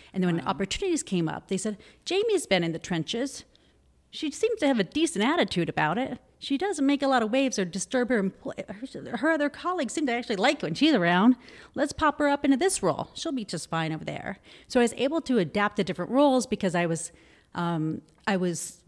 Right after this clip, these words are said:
Speaker 1: controlling my emotion and viewed in the newsroom as, um, emotionally mature.
Speaker 2: Wow.
Speaker 1: And it took time. It takes ti-, it takes
Speaker 2: Mm-hmm.
Speaker 1: time, and it takes,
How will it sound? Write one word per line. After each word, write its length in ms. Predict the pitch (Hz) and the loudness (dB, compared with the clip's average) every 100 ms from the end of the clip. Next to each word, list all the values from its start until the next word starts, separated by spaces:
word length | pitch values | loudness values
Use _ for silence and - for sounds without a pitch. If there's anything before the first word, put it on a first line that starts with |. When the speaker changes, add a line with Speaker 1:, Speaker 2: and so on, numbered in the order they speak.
| - _ _ _ | -20 _ _ _
Speaker 1:
controlling 440 | - 208 202 185 180 | 0 0 2 2 2
my 100 | 170 | 2
emotion 680 | 165 175 165 - 170 165 | 2 2 0 -2 -2 -2
and 300 | 170 175 165 | -4 -4 -2
viewed 240 | 151 180 170 | 0 0 0
in 80 | 175 | 2
the 80 | |
newsroom 360 | 165 165 165 165 | 2 0 -2 -4
as, 320 | - 165 160 - | -2 -4 -4 -8
um, 400 | 170 160 156 170 - | -6 -4 -6 -8 -2
emotionally 360 | 180 170 175 | 0 0 -4
mature. 440 | 190 - 151 - 160 - - _ | -8 -10 -12 -14 -16 -20 -20 _
Speaker 2:
Wow. 360 | - 185 170 185 | -10 -4 -2 0
Speaker 1:
And 80 | 226 | 2
it 80 | 269 | 2
took 160 | 349 | 0
time. 460 | - 254 440 196 - | 0 0 0 -2 -6
It 80 | 170 | -4
takes 220 | 285 277 | -2 -4
ti-, 100 | - - - | -6 -10 -4
it 240 | 220 208 | -2 2
takes 240 | 208 254 202 | 2 2 2
Speaker 2:
Mm-hmm. 100 | 196 | 0
Speaker 1:
time, 220 | 247 302 | 2 2
and 80 | 180 | 2
it 80 | |
takes, 240 | 175 202 | -4 -6